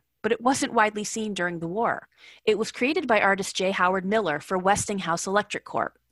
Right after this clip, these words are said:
and it displayed in their factories for just a couple of weeks in nineteen forty-three. It wasn't rediscovered until the nineteen eighties, and it became a symbol of the new feminist movement. It also became associated with Rosie the Riveter,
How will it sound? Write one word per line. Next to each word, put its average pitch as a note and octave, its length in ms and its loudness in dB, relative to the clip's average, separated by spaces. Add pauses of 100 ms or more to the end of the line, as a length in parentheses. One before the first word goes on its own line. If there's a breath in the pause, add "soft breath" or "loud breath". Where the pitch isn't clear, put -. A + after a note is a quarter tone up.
and F#3+ 140 4
it - 160 -4
displayed A#3+ 420 0
in A3+ 60 0
their G#3+ 100 0
factories F#3 580 -2
for F#3 300 -2
just C#4 220 -2
a D#4+ 60 0
couple C#4+ 220 0
of G3 140 -2
weeks - 360 -4
in E3 120 -4
nineteen E3 320 -4
forty-three. E3 640 -6 (600 loud breath)
It G#3+ 100 -2
wasn't C#4 260 4
rediscovered B3 560 2
until F#3+ 220 -2
the F#3+ 100 -4
nineteen F#3 340 -2
eighties, - 500 -2 (100)
and F#3 100 2
it - 80 -4
became A3 300 -2
a A3 60 0
symbol F#3 420 2
of E3+ 80 -2
the F3+ 80 -2
new F#3 140 -2
feminist F#3+ 500 -2
movement. C#3 400 -10 (560 soft breath)
It A3 140 4
also D4+ 260 4
became A#3+ 340 0
associated F#3+ 640 -2
with F#3 200 -4
Rosie D#3 260 0
the G3 100 0
Riveter, B3+ 460 4